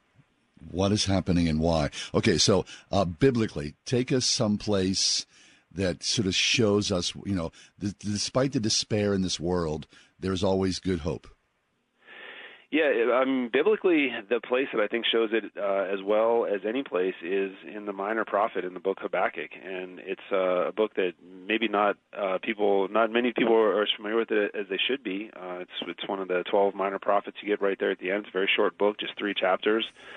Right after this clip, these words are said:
Speaker 2: Um, but it's a very fascinating one. And, uh, to,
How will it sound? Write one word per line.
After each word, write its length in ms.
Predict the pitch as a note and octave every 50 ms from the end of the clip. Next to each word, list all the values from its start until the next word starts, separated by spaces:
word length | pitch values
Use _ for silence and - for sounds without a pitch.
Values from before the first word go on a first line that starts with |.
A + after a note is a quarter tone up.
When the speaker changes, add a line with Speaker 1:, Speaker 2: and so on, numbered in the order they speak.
| - - - - - _ G2
Speaker 2:
Um, 160 | F2+ F2+ F2+
but 80 | F#2+ F#2+
it's 100 | - -
a 40 |
very 180 | A2 A#2+ B2+ A2+ - -
fascinating 600 | A#2+ G2+ G#2+ C#3 C3+ - G#2 F#2+ F2+ F2 E2+ E2
one. 320 | D#2+ D#2+ D#2+ D#2+ D#2+ E2 E2 - -
And, 420 | F2 F2 F2 F2 F2 F2 F2 E2+
uh, 40 | D#2+ - - E2+ D#2+ - -
to, 180 | A2 F#2+ F2+